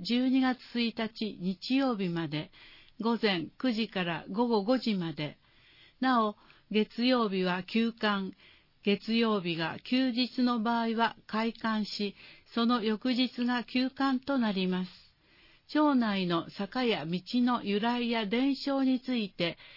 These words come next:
紹介する展示を開催します。場所、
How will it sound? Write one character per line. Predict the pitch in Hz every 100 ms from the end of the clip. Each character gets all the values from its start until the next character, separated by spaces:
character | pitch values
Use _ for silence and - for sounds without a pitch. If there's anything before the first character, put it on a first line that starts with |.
| - -
紹 | - 254 262
介 | 247 247 240
す | -
る | 226 233
展 | 233 247 247
示 | 220 233 233
を | 220
開 | - 208 240
催 | - 247 240
し | 214 214
ま | 202 202
す。 | - 165 151 _ _ _ _ _ _ _ _ _ _ -
場 | 190 185
所、 | - 220